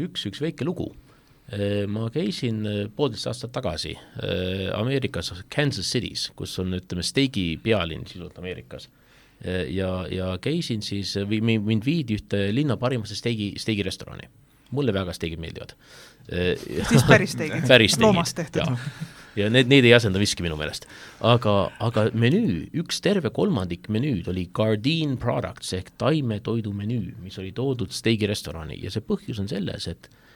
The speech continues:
Speaker 1: kui seltskonnas on üks, kaks, kolm inimest, kes ei söö liha, neile tuleb pakkuda head toitu, muidu ei tulta sinna restorani. See, see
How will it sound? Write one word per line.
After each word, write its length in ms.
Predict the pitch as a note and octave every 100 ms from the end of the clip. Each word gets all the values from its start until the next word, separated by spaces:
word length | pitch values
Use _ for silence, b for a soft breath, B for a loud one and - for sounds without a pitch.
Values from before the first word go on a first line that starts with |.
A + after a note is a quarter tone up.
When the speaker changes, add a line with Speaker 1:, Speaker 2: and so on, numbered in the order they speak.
| b b
Speaker 1:
kui 140 | A2
seltskonnas 560 | - F3+ - A2 G2+ G2
on 80 | B2
üks, 160 | C3 -
kaks, 300 | A#2+ A#2+ -
kolm 300 | - A#2 A#2+
inimest, 380 | C#3+ A2 G#2+ -
kes 160 | - - G2
ei 80 |
söö 160 | E3+ F3
liha, 240 | F#3+ C#3 - - _ _ -
neile 320 | A2+ D3 A2
tuleb 240 | - F2+ -
pakkuda 400 | B2 - - E2+
head 320 | G2+ A#2 -
toitu, 380 | G#2 F#2+ - F2+
muidu 320 | F#2+ G#2+ G2+
ei 80 | F2
tulta 240 | G2 -
sinna 240 | - E2+ F2+
restorani. 480 | - - - - - B B B B B B
See, 340 | - A#2 A#2 -
see 240 | - D#3